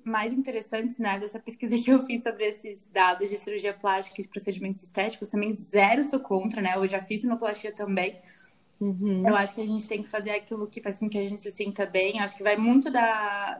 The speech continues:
Speaker 1: da, da motivação pela qual você tá buscando aquilo e de saber o limite, né, também. Então, cara, é um procedimento cirúrgico, existem riscos anestésicos, é uma discussão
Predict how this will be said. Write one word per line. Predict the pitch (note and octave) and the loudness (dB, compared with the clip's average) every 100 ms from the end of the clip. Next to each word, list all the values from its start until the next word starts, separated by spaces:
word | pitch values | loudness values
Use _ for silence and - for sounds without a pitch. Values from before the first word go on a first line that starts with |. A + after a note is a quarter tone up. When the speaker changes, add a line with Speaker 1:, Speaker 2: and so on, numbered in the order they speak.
| F#3+ | -4
Speaker 1:
da, | G3+ G3 F#3+ F#3+ F#3 F3+ | 0 2 2 0 -4 -6
da | - G#3 | -6 -2
motivação | G#3+ G#3 G3+ G3+ G#3+ A#3 | -2 -2 -2 0 0 0
pela | C4+ A#3 | 0 -2
qual | G#3 | -4
você | G3+ | -4
tá | G3+ | -4
buscando | G3+ - G#3 G3+ | -6 -4 -2 -2
aquilo | G3 - G3 G#3+ B3 C4 - - - - - | -4 0 0 2 -2 -6 -12 -18 -20 -10 -2
e | A3+ | 0
de | A3 | 2
saber | A3+ A3 G#3+ | 2 4 6
o | |
limite, | A#3 C#4 C4+ - G#3 | 8 8 8 2 -2
né, | G3+ | -2
também. | G#3 A#3 G#3+ F#3 F3+ | -2 -2 0 0 -2
Então, | F3+ A3 G#3 G#3+ - - | -2 0 0 -2 -10 -12
cara, | - G#3 | -2 0
é | G#3 | 0
um | |
procedimento | G#3+ G#3+ G#3 G#3+ A3+ | -2 -4 -2 -4 -4
cirúrgico, | - B3+ A3 A3 A3+ A#3 | -2 0 0 -2 -4 -2
existem | A3 G#3+ A#3 | -4 -2 0
riscos | G#3+ A#3 C4 | 2 0 0
anestésicos, | A#3+ A#3 A#3 G#3 G3 F#3+ G3 G#3 G3 | 2 2 2 2 2 2 0 0 2
é | |
uma | G#3+ G#3+ | 0 -2
discussão | - A3 - G#3+ G#3 | -6 -10 0 2 4